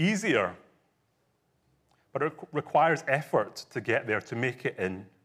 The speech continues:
You can't come with others. You can't bring anything with you. Your ego, your status, your wealth, your heritage, none of these things can be brought in with you. And so he's saying to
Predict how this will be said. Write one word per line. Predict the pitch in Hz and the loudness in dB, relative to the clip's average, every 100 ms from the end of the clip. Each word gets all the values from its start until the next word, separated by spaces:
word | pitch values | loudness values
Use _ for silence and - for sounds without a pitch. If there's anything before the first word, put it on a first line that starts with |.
| _ _ _ - | _ _ _ -16
You | 123 | -2
can't | 160 175 | -2 0
come | 175 175 | 0 0
with | 165 | 2
others. | 113 120 226 - _ _ _ _ _ _ _ _ _ _ _ | 2 2 -2 -8 _ _ _ _ _ _ _ _ _ _ _
You | 151 | 2
can't | 175 170 | 2 4
bring | 165 | 4
anything | 147 156 180 | 2 2 2
with | 139 117 - | 2 0 0
you. | 110 160 - _ _ _ _ | 0 0 -6 _ _ _ _
Your | 147 160 | -2 2
ego, | 156 160 160 | 2 4 4
your | 147 135 | 4 2
status, | - 147 139 - 160 - | 2 0 0 2 -2 2
your | 127 | 2
wealth, | 127 143 151 143 | 6 6 6 2
your | 123 | 4
heritage, | 139 147 151 147 139 - - - | 4 2 2 0 0 -8 -20 0
none | 160 214 | 2 2
of | 190 | 2
these | 196 | 0
things | 185 180 | 2 0
can | 175 | 0
be | 151 | 2
brought | 147 131 - | 4 4 4
in | 135 120 | 0 2
with | 117 117 | 0 0
you. | 123 190 156 _ _ _ _ _ _ _ - | -2 -2 -10 _ _ _ _ _ _ _ -6
And | 135 | -6
so | 143 | 0
he's | 165 175 | 0 2
saying | 175 175 175 175 - | 2 4 2 -2 -2
to | 143 131 131 | 0 0 -2